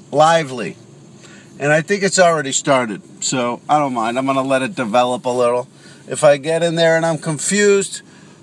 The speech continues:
hopefully the Wi-Fi's good enough that I could get wiki, the wiki synopsis on there. Um, let's see what this movie's got going against it.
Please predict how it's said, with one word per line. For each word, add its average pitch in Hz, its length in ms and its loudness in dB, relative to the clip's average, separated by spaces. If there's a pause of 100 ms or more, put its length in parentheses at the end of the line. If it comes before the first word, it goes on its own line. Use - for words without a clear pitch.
(120)
hopefully 185 500 0
the 175 60 -4
Wi-Fi's 175 680 2
good 180 240 -2
enough 175 280 0
that 165 120 0
I 156 140 2
could 151 340 -4 (240)
get 175 240 2
wiki, 180 480 -8 (260)
the 175 140 0
wiki 185 380 -2
synopsis 135 640 -2
on 113 200 -4
there. 76 200 -8 (960)
Um, 151 600 -2 (140)
let's 180 240 4
see - 380 -2
what 185 160 0
this 156 180 -4
movie's 160 380 -4
got 139 240 2
going 143 260 -4
against 127 400 -4
it. - 100 -10